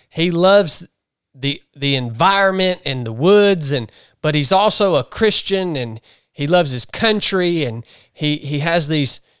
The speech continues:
you know, strong opinions and stances. And, and so I wanna hear a little bit more about how, when, when, when did you give your life to Christ, and how has that journey been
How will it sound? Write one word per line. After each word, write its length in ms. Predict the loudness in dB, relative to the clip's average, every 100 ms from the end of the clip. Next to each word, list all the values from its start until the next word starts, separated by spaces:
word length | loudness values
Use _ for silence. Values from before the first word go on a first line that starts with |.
| _ _
you 100 | -2
know, 120 | 0 2
strong 800 | 0 2 4 4 4 2 -2 -8 _ _ _
opinions 680 | -8 0 2 2 2 2 0
and 100 | -2
stances. 760 | -4 0 2 2 0 -2 0 0
And, 200 | -2 -4 -10 _ _ _ _ -4
and 260 | -2 0
so 400 | 0 2 4 0 _ _ _ _ _ _ _ _ -8
I 80 | 0
wanna 240 | 6 6 4
hear 240 | 4 4
a 40 | 4
little 200 | 2 2
bit 200 | 0 0
more 360 | 0 2 2 0
about 500 | -2 2 0 -2 _ _ _ _ _ _ _ _ _ _ _ _ _ _ _ _ -14
how, 640 | -8 -2 2 4 4 0 _ _ _
when, 280 | -12 -4 -4 -4
when, 460 | -2 4 4 2 -6 _
when 360 | -8 0 2 2
did 240 | -2 -2
you 400 | 0 2 0 -2 -10 _ _ -4
give 240 | 0 0
your 120 | 0
life 300 | 0 0 -2
to 80 | -4
Christ, 440 | -6 0 0 0 -2
and 120 | -4
how 200 | -2 -2
has 280 | 0 -2 0
that 240 | -2 -2
journey 400 | -4 -2 0 -2
been 460 | -2 -2 -2 -2